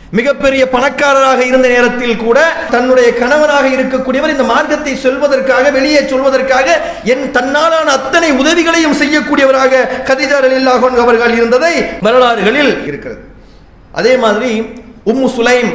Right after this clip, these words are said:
ரலியல்லாஹு அன்ஹா அவர்கள், அவர் தன்னுடைய பிள்ளையை இந்த மார்க்கத்திற்காக அர்ப்பணிக்கிறார்.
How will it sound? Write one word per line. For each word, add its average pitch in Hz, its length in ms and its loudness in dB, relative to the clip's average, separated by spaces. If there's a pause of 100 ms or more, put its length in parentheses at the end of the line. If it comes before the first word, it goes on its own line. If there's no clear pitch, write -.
(100)
ரலியல்லாஹு 208 540 0
அன்ஹா 190 200 0
அவர்கள், 180 400 0 (1400)
அவர் 262 580 0 (580)
தன்னுடைய 269 400 0
பிள்ளையை 302 560 0
இந்த 247 140 2
மார்க்கத்திற்காக 233 800 0
அர்ப்பணிக்கிறார். 151 520 -6